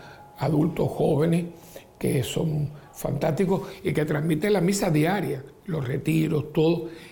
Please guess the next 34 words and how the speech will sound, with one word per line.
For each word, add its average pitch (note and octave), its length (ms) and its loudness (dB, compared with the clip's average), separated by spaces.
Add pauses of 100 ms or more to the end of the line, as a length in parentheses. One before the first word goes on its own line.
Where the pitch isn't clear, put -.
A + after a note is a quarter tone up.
(120)
y D#3 120 2
también D#3+ 760 0
las - 120 -4
misas C3+ 300 -2
dominicales. D3 720 0 (540)
Y C#3+ 60 2
yo E3+ 80 4
llevo G#3+ 300 4
ya G#3 200 4
un, F3 560 -2
bastante F3 420 0
tiempo, E3+ 340 0
especialmente D3+ 600 0
ahora D3 260 2
en D3 80 -2
el C3 120 -2
tiempo C#3 280 -2
ordinario, D#3+ 560 2 (560)
hablando F3+ 460 2
del D3 360 4
discípulo, D3 1000 0
del D3 300 2
discípulo, D3 920 -2 (500)
porque D3+ 260 0
mucha G#3 340 2
gente F3+ 300 2
se - 140 0
ha D#3+ 100 -4
quedado D#3+ 340 4
en D3+ 80 -2
ser D#3 320 -2
creyente. A#2+ 720 -2 (920)
Es F4 220 -2
bueno, E3+ 380 2